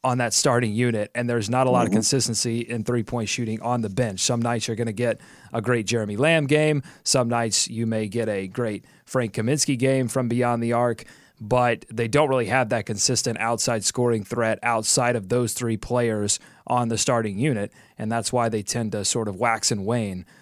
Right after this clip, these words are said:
Speaker 1: uh, from the three-point line. But defense, really the story for me in this one, held the, the Nets to ninety-six points, and the Nets,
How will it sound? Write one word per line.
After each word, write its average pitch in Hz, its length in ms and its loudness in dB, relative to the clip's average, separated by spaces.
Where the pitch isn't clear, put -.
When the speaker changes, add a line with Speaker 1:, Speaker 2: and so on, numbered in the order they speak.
Speaker 1:
uh, 110 160 -2
from 113 360 -2
the 104 80 -4
three-point 117 560 -4
line. 110 220 0
But 101 140 -6
defense, 160 480 2
really 147 200 4
the 113 140 -2
story 135 300 2
for 117 160 -4
me 123 160 0
in 113 80 0
this 120 240 0
one, 113 200 -2
held 135 260 2
the, 120 160 2
the 123 80 0
Nets 127 340 2
to 123 80 0
ninety-six 131 680 0
points, 135 480 0
and 139 160 2
the 131 60 2
Nets, 127 680 4